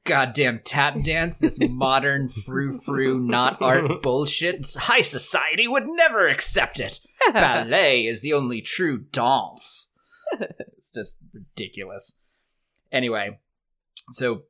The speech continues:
Speaker 1: Petrov, uh, Peter, has fallen in love with, uh, this other dancer, Linda. And he has fallen in love with her because he has come into possession of a flip book, which shows her
Speaker 2: Of her
Speaker 1: dancing.
Speaker 2: dancing.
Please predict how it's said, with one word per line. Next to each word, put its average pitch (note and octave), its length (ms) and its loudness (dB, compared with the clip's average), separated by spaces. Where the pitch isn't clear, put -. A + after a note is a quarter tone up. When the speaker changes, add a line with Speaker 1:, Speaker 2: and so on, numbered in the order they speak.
Speaker 1:
Petrov, B2+ 640 0
uh, A2 200 -6
Peter, C#3 520 -4
has B2 260 0
fallen D3 400 0
in C3 140 -2
love B2+ 320 2
with, A2+ 220 -6
uh, G#2+ 380 -2
this A2 400 -4
other C#3 300 0
dancer, G#2 760 -6
Linda. A#2 680 -6
And A#2 200 -4
he B2 80 -8
has A#2+ 100 -6
fallen A#3+ 260 -4
in A3 80 -6
love F3+ 140 -2
with E3+ 120 -6
her C#3+ 280 -2
because B2+ 320 -6
he F3+ 360 -10
has C3 600 -4
come D3 240 -6
into C#3+ 160 -8
possession A#2+ 540 -6
of A#2 80 -10
a B2 140 -6
flip G#3+ 420 -10
book, A#2+ 360 -8
which D#3+ 260 0
shows D#3+ 400 4
her F3+ 80 4
Speaker 2:
Of F3 80 2
her F#3 80 6
Speaker 1:
dancing. F#3 180 2
Speaker 2:
dancing. C#3 380 0